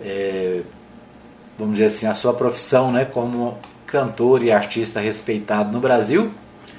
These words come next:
sendo que a maioria dos que iriam fazer parceria com ele nesse disco, né, nesse, nesse projeto,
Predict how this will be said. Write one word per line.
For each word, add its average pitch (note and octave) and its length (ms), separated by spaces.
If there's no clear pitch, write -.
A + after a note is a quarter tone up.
sendo D3 560
que E3 140
a C#3+ 60
maioria C#3 420
dos B2 260
que - 140
iriam B2 400
fazer A2+ 240
parceria A2+ 640
com A2+ 160
ele A2 140
nesse A#2+ 420
disco, A#2+ 480
né, A#2 180
nesse, G#2 580
nesse - 220
projeto, G2+ 580